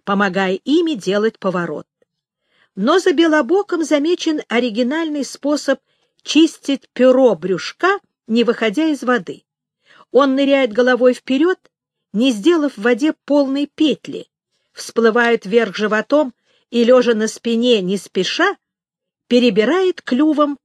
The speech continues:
белоснежные перья. Пары седышей неразлучны всего несколько дней. Построят утки гнезда, сядут на яйца, и на плесах начинают собираться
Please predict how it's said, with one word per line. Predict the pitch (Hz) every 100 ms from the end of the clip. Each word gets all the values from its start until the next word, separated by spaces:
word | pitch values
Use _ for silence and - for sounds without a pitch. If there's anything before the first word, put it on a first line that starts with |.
| _
белоснежные | - 202 185 170 196 196 214 208 185
перья. | 170 - 160 151 139 - _ _ _ _ _ _ _ _ _ _ _ _ _ _ -
Пары | 285 285 285
седышей | - 277 247 - 302 302 294 -
неразлучны | 214 240 233 214 247 254 247 247
всего | - 240 240
несколько | 233 233 - 233 -
дней. | 240 214 180 - _ _ _ _ _ _ _ -
Построят | 262 - 392 427 370 220
утки | 196 -
гнезда, | 185 180 240 311 269 285 277 _
сядут | - - 320 196 170
на | 180
яйца, | 180 185 294 320 - 285 285 _ _ _ _ _ -
и | 262
на | 269 262
плесах | 269 277 302 - 262
начинают | 247 240 254 269 262
собираться | - 226 226 233 247 - 240 226